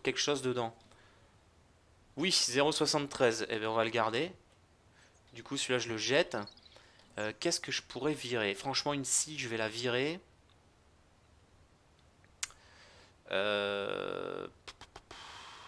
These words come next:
les pierres. Ah, je vais mettre ça là.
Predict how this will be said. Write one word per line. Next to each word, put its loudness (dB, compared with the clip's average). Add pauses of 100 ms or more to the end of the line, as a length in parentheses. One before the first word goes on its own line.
(600)
les -12
pierres. 2 (2750)
Ah, -8
je -12
vais -14
mettre -16
ça -6
là. 4